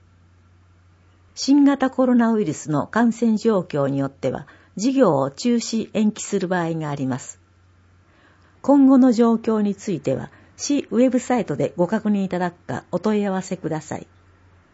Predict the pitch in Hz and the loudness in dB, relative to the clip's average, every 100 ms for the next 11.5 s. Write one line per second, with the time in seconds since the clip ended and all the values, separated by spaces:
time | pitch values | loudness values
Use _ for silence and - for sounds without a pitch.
0 | _ _ _ _ _ _ _ 302 330 - | _ _ _ _ _ _ _ -4 -4 0
1 | 262 240 233 226 214 226 196 139 139 135 | 2 2 2 0 0 -2 -2 -2 -4 -4
2 | 208 226 220 208 - 170 127 127 - - | -2 0 0 -4 -4 -4 -2 -4 -6 -4
3 | 190 214 220 208 190 190 147 127 - - | -4 -2 -2 -2 -2 -4 -4 -6 -8 -12
4 | - - _ _ _ _ _ _ _ _ | -18 -20 _ _ _ _ _ _ _ _
5 | _ _ _ - - 277 277 262 233 180 | _ _ _ -10 2 4 6 4 2 -2
6 | 120 - 233 233 - 240 226 214 - - | -4 -2 0 0 0 0 2 0 -4 -4
7 | 202 226 214 202 202 185 143 127 - - | 0 2 2 -2 -2 -4 -4 -6 -8 -12
8 | - _ _ _ 214 277 277 262 262 262 | -16 _ _ _ -2 2 2 2 2 2
9 | 240 262 185 - 131 135 143 165 180 - | 2 0 -2 -2 -4 -2 -4 -4 -8 0
10 | 233 220 214 214 190 202 190 208 185 175 | 2 4 0 -4 -2 -2 -2 -2 -4 -4
11 | 170 170 139 - | -6 -4 -6 -6